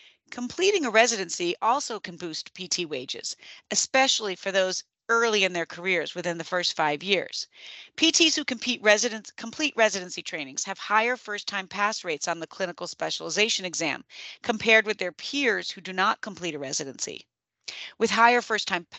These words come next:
certification rates and an earlier start to clinical specialization, residencies really can allow P Ts to start enjoying the increased earnings associated with specialization earlier in their careers.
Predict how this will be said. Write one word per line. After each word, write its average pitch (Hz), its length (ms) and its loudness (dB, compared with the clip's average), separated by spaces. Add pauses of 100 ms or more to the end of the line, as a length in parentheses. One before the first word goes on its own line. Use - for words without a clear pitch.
certification 247 760 0
rates 170 320 -2 (320)
and 202 100 6
an 208 180 4
earlier 233 380 4
start 208 360 -2
to 196 80 -10
clinical 180 380 -8
specialization, 175 1000 0 (400)
residencies 285 640 2
really 233 320 0
can 220 240 0
allow 202 260 4
P - 220 -12
Ts - 320 -4
to 180 100 -10
start 196 320 2
enjoying 185 480 -4 (280)
the 202 120 4
increased 214 480 0
earnings 190 540 -4
associated 214 640 2
with 170 100 -12
specialization 165 920 -2 (200)
earlier 214 440 2
in 160 100 -2
their 160 160 -4
careers. - 640 0